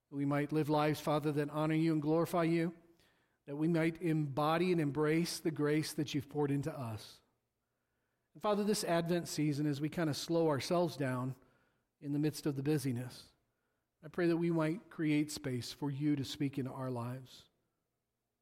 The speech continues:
um, so that we might not miss the love that you have for us.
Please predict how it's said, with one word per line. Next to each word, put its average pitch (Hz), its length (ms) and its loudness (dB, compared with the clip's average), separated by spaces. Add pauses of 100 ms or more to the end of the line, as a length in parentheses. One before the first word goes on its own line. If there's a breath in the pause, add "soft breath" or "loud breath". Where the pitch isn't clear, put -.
(480)
um, 139 360 -20 (280)
so - 140 -12
that 175 60 -4
we 202 100 0
might 202 160 2
not 185 180 0
miss 185 280 0
the 143 100 -2
love 139 220 -2
that 120 160 -10
you 117 80 -6
have 117 160 -6
for 127 280 -18
us. - 160 -20